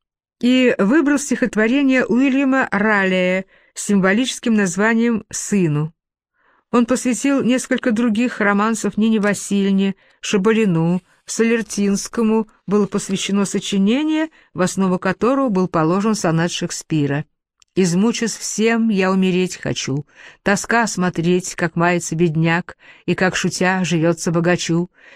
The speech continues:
и доверять, и попадать в просак, и наблюдать, как наглость лезет в свет, и честь девичья катится ко дну, и знать, что ходу совершенством нет, и видеть мощь у немощи в плену,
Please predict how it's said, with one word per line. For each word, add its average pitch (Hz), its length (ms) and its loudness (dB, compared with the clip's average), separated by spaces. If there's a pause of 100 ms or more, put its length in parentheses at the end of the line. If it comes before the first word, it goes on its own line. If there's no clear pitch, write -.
(100)
и 190 80 2
доверять, 202 720 0
и 185 60 -2
попадать 175 420 0
в - 60 -20
просак, 180 640 -2 (320)
и 190 80 0
наблюдать, 226 480 2
как 240 220 0
наглость 208 600 0
лезет 202 360 0
в - 60 -14
свет, 208 520 -2 (320)
и 226 140 2
честь 233 360 0
девичья 220 580 0
катится 208 500 -4
ко 214 180 0
дну, 190 380 2 (340)
и 202 80 2
знать, 208 280 2
что 240 200 0
ходу 240 320 0
совершенством 220 1120 0
нет, - 560 -2 (320)
и 190 100 2
видеть 190 360 0
мощь 190 640 0
у 196 80 2
немощи 190 580 2
в - 100 -18
плену, 180 440 0